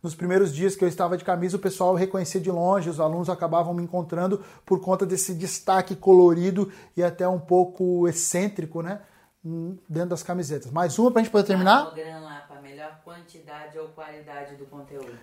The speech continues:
Speaker 1: Melhor qualidade do conteúdo sempre. Não adianta você fazer quantidade de coisas sem relevância. Eu tive com uma pessoa que falou, "Cara, eu conheço um outro perfil de marmoraria que fala uma porção de bobagem e eu não consigo ouvir nem metade do coisa", ou seja, não gera engajamento.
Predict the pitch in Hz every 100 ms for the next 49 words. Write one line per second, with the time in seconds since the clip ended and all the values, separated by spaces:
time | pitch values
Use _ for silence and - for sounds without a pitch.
0 | - 185 185 202 214 220 240 240 170 196
1 | 190 190 196 196 185 175 - 156 127 -
2 | 143 156 185 - 202 170 175 190 185 170
3 | 165 175 160 175 180 180 175 - 190 185
4 | 175 151 143 135 - _ _ 165 165 190
5 | 196 202 196 190 - 190 196 - 196 190
6 | 220 208 196 196 208 196 202 214 214 196
7 | 202 180 185 170 175 160 156 202 214 -
8 | - _ 175 - 190 196 202 190 165 208
9 | 202 196 156 180 160 165 190 180 196 190
10 | 190 - 185 170 185 185 220 214 214 190
11 | 190 185 190 175 156 151 175 160 180 147
12 | 175 190 226 180 180 175 185 165 -